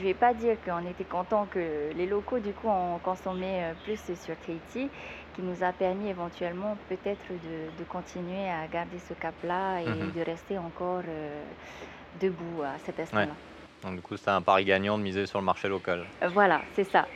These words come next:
Speaker 1: Et
Speaker 2: Effectivement.
Speaker 1: après, de toute manière, euh, c'est vrai que l'extérieur aussi nous commandait, euh, euh, certaines choses. Bon, avec la fermeture, ça nous a bloqués. Euh, mais, euh, mais je pense aussi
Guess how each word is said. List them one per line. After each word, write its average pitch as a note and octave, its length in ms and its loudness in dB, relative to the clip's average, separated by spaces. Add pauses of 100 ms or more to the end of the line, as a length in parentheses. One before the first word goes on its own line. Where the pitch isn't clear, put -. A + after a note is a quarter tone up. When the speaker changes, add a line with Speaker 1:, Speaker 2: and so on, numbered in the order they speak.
(300)
Speaker 1:
Et F3+ 80 4
Speaker 2:
Effectivement. E3+ 160 8
Speaker 1:
après, A3 220 2
de F#3 100 0
toute - 180 -12
manière, G3 500 4
euh, F3 120 -4 (100)
c'est E3+ 80 -4
vrai F3 260 -2
que E3 640 -4
l'extérieur F#3+ 640 0
aussi - 220 -10
nous F#3 240 -4
commandait, E3+ 580 -4
euh, D#3+ 380 -4 (400)
euh, D3+ 180 -4
certaines D#3+ 320 -4
choses. G3+ 240 -2
Bon, F3 160 -2
avec D#3 240 -2
la D#3+ 100 -2
fermeture, E3 640 -4
ça E3 120 -8
nous D3+ 200 -8
a D3+ 60 -6
bloqués. G#3 560 0 (500)
Euh, D#3 320 -2 (200)
mais, F3 260 -2
euh, D#3 480 -6 (300)
mais D#3+ 80 -6 (180)
je - 60 -12 (240)
pense F#3 180 -2
aussi F3+ 220 -6